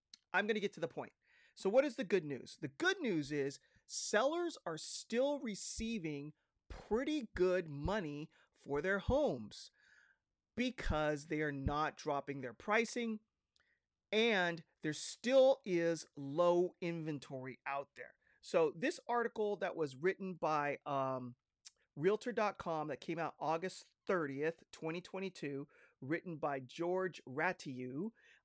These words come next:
um, he says that, um, in regards to sellers, um, that the real estate market continues to favor sellers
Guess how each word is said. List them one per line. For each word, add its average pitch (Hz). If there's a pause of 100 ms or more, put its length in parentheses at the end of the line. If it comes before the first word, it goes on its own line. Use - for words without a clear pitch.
um, 165
he 226
says 151 (880)
that, 135 (380)
um, 139 (840)
in 180
regards 208
to -
sellers, 151 (720)
um, 151 (320)
that 156
the 151
real 214
estate 240
market 170
continues 220
to 175
favor 175
sellers 143